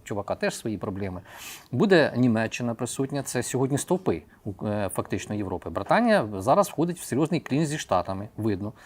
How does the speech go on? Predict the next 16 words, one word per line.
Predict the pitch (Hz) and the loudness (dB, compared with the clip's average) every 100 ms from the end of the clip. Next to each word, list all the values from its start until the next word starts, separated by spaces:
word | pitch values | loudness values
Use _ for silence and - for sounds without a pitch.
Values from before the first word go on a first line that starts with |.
| - | -4
Вони | 117 120 | 4 4
з | 120 | 4
ними | 113 | 2
постійно | 117 - 101 101 | 0 -4 -4 -4
сваряться, | - 107 95 - | -2 -2 -2 -6
чого | - 110 | -4 0
лише | 110 - | 0 0
вартує | 110 110 123 107 101 - - | 0 0 0 -2 -4 -12 -8
цей | 117 | -6
скандал | - 107 101 104 | -2 -2 4 2
Шапса | - 170 - 135 123 - - | 4 0 0 -2 -4 -8 -8
із, | - 120 117 | 0 2 4
е, | 107 92 - - 113 101 | 2 0 -14 -6 -2 2
Білим | 110 110 104 | 4 4 4
домом | 135 143 123 | 4 4 0
стосовно | - - 131 123 104 | -2 2 4 4 2